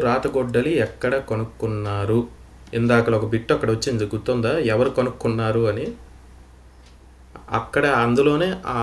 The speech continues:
ఆన్సర్ ఉంటది. లింగషూర్, లింగపూర్ అని వచ్చింది కానీ లింగషూర్, లింగషూర్. ఇది బ్రూస్ ఫుట్ అన్నమాట, ఓకేనా?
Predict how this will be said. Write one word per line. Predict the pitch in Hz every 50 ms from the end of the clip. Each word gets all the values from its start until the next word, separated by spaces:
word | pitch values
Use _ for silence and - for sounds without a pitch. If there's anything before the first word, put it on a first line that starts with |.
| 117
ఆన్సర్ | 117 120 117 - 120 110
ఉంటది. | 110 104 113 104 101 101 - - - - - - - 117 117
లింగషూర్, | 120 120 120 131 - - 117 107 104 107
లింగపూర్ | 107 117 127 117 117 127 127 135 127
అని | 117 113 107
వచ్చింది | 107 - 107 107 104
కానీ | 117 143 135 117
లింగషూర్, | 120 120 117 - - 120 104 98 - - - - - - - - - - - - - 113
లింగషూర్. | 107 113 117 127 120 - - 117 107 101 - - - - - - - - - - - - - - - - - - - 120
ఇది | 143 147 123 110
బ్రూస్ | 117 135 151 151 151 -
ఫుట్ | - 127 - - 101
అన్నమాట, | 98 98 95 98 - - - - - - - - - - - - - 117
ఓకేనా? | 117 160 180 233